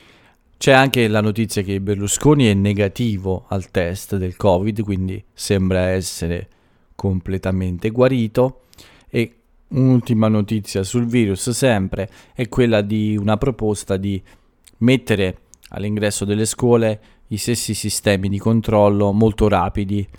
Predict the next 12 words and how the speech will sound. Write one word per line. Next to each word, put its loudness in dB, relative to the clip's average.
che -8
sono 0
previsti -4
negli -2
aeroporti. -6
Questo -2
per -2
velocizzare 0
le -4
operazioni -2
di -4
controllo 0